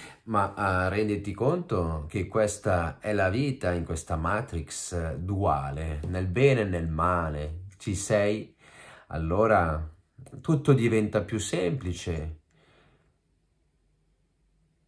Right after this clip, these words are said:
Il libero arbitrio è molto, molto limitato su questo pianeta. Quello che puoi fare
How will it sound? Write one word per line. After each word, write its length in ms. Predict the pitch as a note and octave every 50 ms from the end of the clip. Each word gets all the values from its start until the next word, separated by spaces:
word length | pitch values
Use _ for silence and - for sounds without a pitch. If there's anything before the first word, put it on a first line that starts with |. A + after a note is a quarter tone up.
| _ _ _ _ _ _ _ _ _ _
Il 200 | G#2+ G2 F2+ E2+
libero 440 | E2+ F#2+ G2+ F2 F#2 G2+ F#2+ F#2+ F#2+
arbitrio 920 | F#2 F2+ D#2 C#2+ F2 G#2 A2 G#2 - F2+ F2+ F2 E2 D#2 D2 C#2+ C#2 C2+ - _ _ _ _ _ _ _ _ _ _ _ _ _ _ _ - - - _
è 140 | - G#2 F#2+
molto, 600 | F#2 F#2+ F#2+ F#2+ F#2+ G2 F#2 F#2 - - G2 F#2
molto 760 | F2+ F2 E2+ D#2+ D#2+ E2 E2 D#2 C#2+ - - F2+ E2+ E2+ D#2+ D2+
limitato 1080 | E2 D#2+ E2 E2+ E2 E2+ F2 F2 - - D3+ - - - - - - D2 C2+ C2+ C2+ C#2
su 200 | - - - C3+
questo 380 | - - D2+ C#2+ - - D#2
pianeta. 720 | C#2 - - D#2 D2 D2 C#2+ B1+ - - - C#2 C2+ C#2+ - _ _ - - - - - - _ _
Quello 380 | - - A2 A2+ A#2 A#2 A#2
che 180 | A2 - A#2 G#2+
puoi 220 | F#2 - A2+ A2+
fare 920 | G#2 - - G#2 G2+ G#2+ A2+ A2 G#2 G#2 F#2+ F2+ E2+ E2+ D#2+ D2+ E2 F2+ -